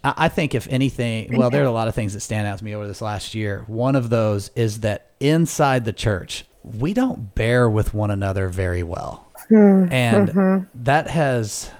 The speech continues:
Speaker 1: man, that has really stood out to me. And I think it has been, the, the positive of that, I think, is that I think there are some that are noticing that. And there are student
Speaker 2: Yeah.
Speaker 1: pastors that are looking around and saying,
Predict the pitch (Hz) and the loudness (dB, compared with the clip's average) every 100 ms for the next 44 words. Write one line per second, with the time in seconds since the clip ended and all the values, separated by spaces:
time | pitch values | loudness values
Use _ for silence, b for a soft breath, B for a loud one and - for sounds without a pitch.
0 | b b _ - 147 127 101 95 - 117 | b b _ -8 -2 -2 -2 -4 -2 0
1 | 117 117 113 117 131 131 127 - 120 107 | 0 -2 -6 -2 0 0 -2 -2 -4 -2
2 | 104 - 104 98 104 107 _ _ 131 110 | -2 -4 -8 -8 -10 -14 _ _ -10 -8
3 | 107 101 b b b b - 117 - 120 | -6 -8 b b b b -6 -4 -4 -4
4 | 117 113 107 104 117 110 107 - 117 131 | -4 -4 -4 -4 -4 -4 -6 -10 -16 -10
5 | 113 - - 110 - 151 165 135 113 98 | -10 -10 -10 -8 -2 4 4 4 2 0
6 | 98 95 95 - 104 - 104 92 - _ | -4 -4 -4 -6 -8 -6 -8 -8 -14 _
7 | - 107 101 98 - 131 - _ _ _ | -6 -6 -6 -10 -6 -6 -6 _ _ _
8 | 110 - 104 - - 117 107 98 92 95 | -6 -4 -8 -8 -2 -2 -2 -6 -8 -4
9 | 101 95 - 104 - - - - b b | -2 -2 -6 -12 -14 -16 -18 -20 b b
10 | b b b 107 107 101 101 - 110 110 | b b b -2 0 0 -4 -2 -2 -2
11 | - 107 104 - 107 101 104 104 110 - | -2 0 -2 -2 -6 -2 -2 0 -2 -2
12 | 104 101 110 160 156 110 101 - 110 101 | -4 -2 2 4 4 2 -2 -2 -2 -2